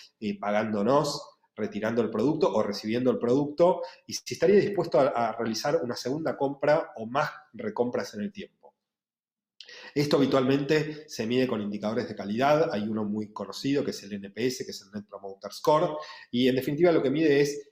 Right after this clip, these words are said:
eh, es esa pregunta que por ahí recibimos a partir de Amazon, de Mercado Libre, de Despegar o de Booking, que dice, "¿Qué tanto recomendarías volver a comprar en nuestro sitio o en nuestra compañía, eh, a tus amigos o a tus familiares?". Eh, ese nivel de, de respuesta, cuando es alto,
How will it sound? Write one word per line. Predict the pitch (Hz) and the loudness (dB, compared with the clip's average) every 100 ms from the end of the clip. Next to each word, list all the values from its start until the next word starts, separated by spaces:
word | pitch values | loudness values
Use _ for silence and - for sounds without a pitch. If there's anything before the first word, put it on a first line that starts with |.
| _ - | _ -6
eh, | 110 107 | -4 -2
es | - - | -4 -4
esa | - 143 | -4 -2
pregunta | 123 135 143 151 | -2 -2 0 -2
que | 110 104 | 0 -2
por | 110 | -2
ahí | 117 | 0
recibimos | 117 113 113 117 117 113 | -2 -4 -4 -4 -4 -6
a | |
partir | 104 - 101 | -8 -8 -4
de | 104 | 0
Amazon, | 117 113 101 110 101 | 0 0 -4 -8 -8
de | 101 | -8
Mercado | 98 - 104 104 | -8 -8 -4 -2
Libre, | 107 113 107 101 | 0 0 -2 -4
de | 98 | -8
Despegar | - _ 95 107 117 117 104 | -14 _ -6 0 2 2 0
o | 101 | -2
de | 101 | 0
Booking, | 135 135 139 143 160 - - - | 2 4 2 2 0 -8 -14 0
que | 131 | 0
dice, | 127 139 | 0 0
"¿Qué | 170 | 0
tanto | 170 170 165 | 2 2 2
recomendarías | 123 110 110 113 131 127 | 0 -2 -2 0 0 2
volver | 113 117 127 | 2 2 0
a | |
comprar | 110 101 117 117 | 0 -2 0 0
en | 110 | 0
nuestro | 101 - 104 101 | -4 -8 -10 -8
sitio | - 127 131 120 | -2 -2 2 2
o | |
en | 98 | 0
nuestra | 95 - | -8 -14
compañía, | - - 101 117 123 123 127 - - - | -14 -6 -2 2 4 2 -2 -14 -16 -6
eh, | 98 98 92 | -6 -4 -6
a | 101 | -8
tus | 104 107 | -8 -6
amigos | 113 127 131 127 | -2 2 2 2
o | 104 101 | 0 -2
a | 101 | -4
tus | - | -8
familiares?". | 104 92 85 78 - - _ - - - | -12 -10 -12 -12 -14 -18 _ -20 -20 -8
Eh, | 104 101 - | -4 -2 0
ese | 147 156 | 2 4
nivel | 147 151 | 6 6
de, | 147 135 - 117 | 6 4 0 -2
de | 110 | -4
respuesta, | - - 156 - - | -4 0 0 0 -2
cuando | 101 107 | -2 -2
es | 123 - | 0 2
alto, | 143 120 139 147 | 2 4 4 4